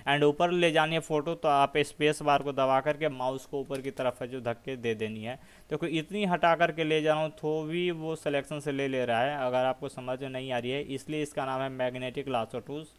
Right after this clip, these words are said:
and ये सिलेक्शन ऑटोमेटिकली ले रहा है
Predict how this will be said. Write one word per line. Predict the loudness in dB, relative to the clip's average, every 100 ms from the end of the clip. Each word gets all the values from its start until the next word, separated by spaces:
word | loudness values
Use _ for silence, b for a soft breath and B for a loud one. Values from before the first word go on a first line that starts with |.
| b b b b -8
and | -4
ये | -4
सिलेक्शन | -2 0 0 -2 -2
ऑटोमेटिकली | -4 -2 -4 -2 -4 -2
ले | 0 0
रहा | 0
है | -2